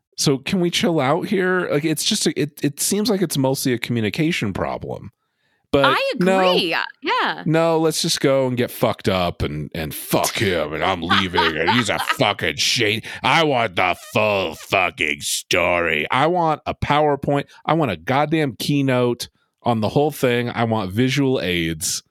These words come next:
Speaker 1: Otherwise, it is over.
Speaker 2: I thought this was so wild. Like, I couldn't quite understand at first the point that her friends were trying to make. Like, they were, it seemed to me also that they were saying, "Hey, when you stormed off,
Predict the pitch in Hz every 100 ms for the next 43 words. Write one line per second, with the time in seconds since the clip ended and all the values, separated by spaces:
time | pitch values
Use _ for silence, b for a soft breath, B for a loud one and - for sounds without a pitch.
0 | _ _ - 107 110 117 110 110 110 -
1 | - 98 - - - 107 82 87 - -
2 | _ _ _ _ _ _ _ _ _ _
3 | _ _ _ _ - 208 339 392 440 381
4 | - 269 - 247 - - 226 208 160 185
5 | 285 247 175 202 - 220 - 359 392 311
6 | 269 247 254 240 226 214 - - 180 214
7 | 269 269 277 - 247 - 196 190 220 233
8 | 190 190 180 208 226 220 202 180 160 147
9 | 147 190 349 - _ B B B B B
10 | B B - 220 208 247 269 269 247 -
11 | _ 240 262 - - 262 285 339 - 262
12 | 247 233 254 359 - 190 196 196 214 208
13 | 202 208 214 208 196 254 285 240 202 220
14 | 214 220 - - 247 247 254 220 196 151
15 | 147 - -